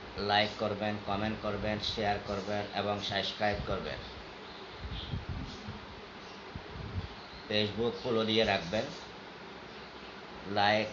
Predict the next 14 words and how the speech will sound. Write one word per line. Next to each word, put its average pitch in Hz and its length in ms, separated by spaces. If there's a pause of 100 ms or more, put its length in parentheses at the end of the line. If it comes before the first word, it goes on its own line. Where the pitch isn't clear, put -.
করবেন, 107 420 (120)
কমেন্ট 107 400
করবেন, 104 400
শেয়ার 101 360 (100)
করবেন। 73 320 (3000)
আপনারা 110 400
যে 117 100 (120)
যেখানে 110 380
থাকেন 107 300
না 90 140
কেন, 78 180 (2250)
এখন 104 340
বর্তমান 101 520
দেশের 101 300